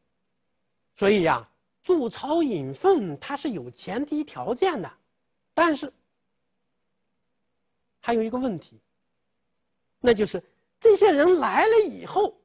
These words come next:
会造成什么样的效应？是因为他们来激活原来的这一潭死水，产生鲶鱼效应，还是因为由于引进人，引进的人才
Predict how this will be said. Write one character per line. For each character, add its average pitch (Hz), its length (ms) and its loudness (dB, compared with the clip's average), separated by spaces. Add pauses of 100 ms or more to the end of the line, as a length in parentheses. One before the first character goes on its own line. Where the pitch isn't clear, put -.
(100)
会 330 300 2
造 311 260 -4
成 277 240 -8
什 175 320 -10
么 269 100 -4
样 403 220 2
的 302 100 -6
效 415 320 0
应？ 143 80 -6 (600)
是 381 200 2
因 415 180 8
为 392 120 0
他 392 240 -4
们 370 160 0
来 277 280 0 (640)
激 392 360 -4
活 285 360 0
原 240 300 -2
来 277 180 -2
的 285 80 -10
这 285 160 -10
一 277 160 -8
潭 269 300 -8
死 294 260 -12
水， 160 280 -8 (240)
产 190 280 -4
生 320 240 -4
鲶 403 300 4
鱼 285 320 -2
效 381 300 2
应， 226 200 -2 (640)
还 240 220 -4
是 240 180 -6 (1500)
因 269 220 -2
为 269 160 -2
由 240 160 -6
于 254 120 -6
引 202 280 -6
进 240 320 -4
人， 180 320 -8 (120)
引 208 260 -2
进 294 160 -4
的 233 80 0
人 196 240 -4
才 196 220 -2